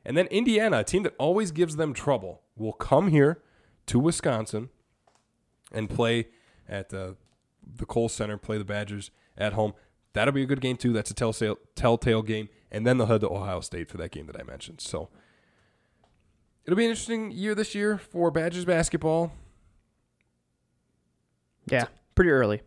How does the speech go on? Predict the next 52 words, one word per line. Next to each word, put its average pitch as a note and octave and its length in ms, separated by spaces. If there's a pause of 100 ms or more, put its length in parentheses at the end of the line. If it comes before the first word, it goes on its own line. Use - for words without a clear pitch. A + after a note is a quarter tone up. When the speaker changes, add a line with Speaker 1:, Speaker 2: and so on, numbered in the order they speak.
Speaker 1:
<laughs> - 160
Speaker 2:
Pretty C#3 340
early. G2+ 80
Speaker 1:
Pretty F#3 180
early F#3+ 180
to F#3 80
tell. D3+ 400 (960)
Like D#3+ 160
I E3 60
said, G#2+ 340 (160)
you B2 160
really D3+ 320
have C#3 160
to A2+ 80
pick G2+ 280 (120)
one A2+ 260
or G2+ 40
the F#2+ 140
other. - 260 (280)
Are A2+ 60
you A#2+ 80
gonna B2 160
be A2+ 100
good C3 320
interior? D3+ 520
Are - 300
you A2 80
gonna A2 120
be A2+ 100
a A2 40
good A#2 320 (260)
perimeter G#2+ 400
team? - 200 (640)
You G#2+ 160
were C#3+ 120
none D3 200
yesterday, G#2 480 (400)
and G#2 140
you A2+ 100
lost. G2 320 (180)
Again, E3+ 240
only A3+ 160
by G3+ 140
five C#3 240
points, - 320
though. - 80 (1200)
Speaker 2:
So - 160
it D#3+ 40
leads F3+ 180
me D#3 80
to C3 60
ask. B2+ 460